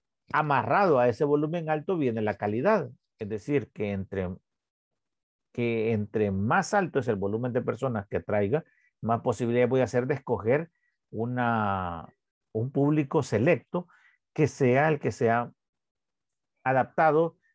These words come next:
a la, a los porcentajes de conversión y compras que yo te quiero, que yo quiero lograr.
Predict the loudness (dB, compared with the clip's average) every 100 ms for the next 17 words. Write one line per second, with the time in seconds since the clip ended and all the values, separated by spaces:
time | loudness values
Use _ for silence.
0 | _ -4 0 0 0 -2 -4 -4 -4 -4
1 | -2 -2 -2 -2 -2 -4 -6 -4 -4 -2
2 | -4 -2 -2 -2 -8 -6 -4 -4 -8 -6
3 | -2 0 0 -2 -2 -4 -8